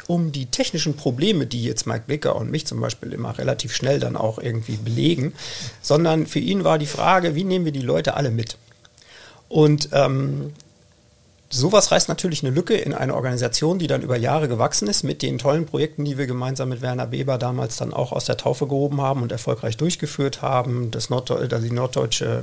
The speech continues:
Energiewende vier Punkt null war ja im Prinzip so ein großes Projekt als Vorläuferprojekt für das Norddeutsche Reallabor. Wir haben eher hochschulintern noch ein großes Projekt X-Energy. Das sind Dinge, die entstanden sind, vor allen Dingen, weil Werner Beber die Leute begeistern konnte und so mitnehmen konnte.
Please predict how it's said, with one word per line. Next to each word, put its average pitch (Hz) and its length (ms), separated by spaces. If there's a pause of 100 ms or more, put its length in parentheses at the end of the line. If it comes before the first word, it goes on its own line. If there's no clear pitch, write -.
Energiewende 131 640
vier 131 160
Punkt 120 240
null 151 240
war 131 160
ja 135 60
im 135 120
Prinzip 120 440
so 135 80
ein 127 80
großes 131 320
Projekt 127 340
als 113 140
Vorläuferprojekt 120 840
für 123 280 (380)
das - 140
Norddeutsche 131 480
Reallabor. 123 760
Wir 117 100
haben 120 240 (420)
eher 131 160
hochschulintern 135 680
noch 131 140
ein 127 60
großes 120 340
Projekt - 400
X-Energy. 131 600
Das 127 160
sind 143 180
Dinge, 160 220
die 139 180
entstanden 185 480
sind, 170 160
vor - 160
allen 170 160
Dingen, 147 140
weil 127 180
Werner 135 280
Beber 131 320
die 123 100
Leute 123 280
begeistern 117 480
konnte 117 280
und 113 180
so 120 80
mitnehmen 123 420
konnte. - 300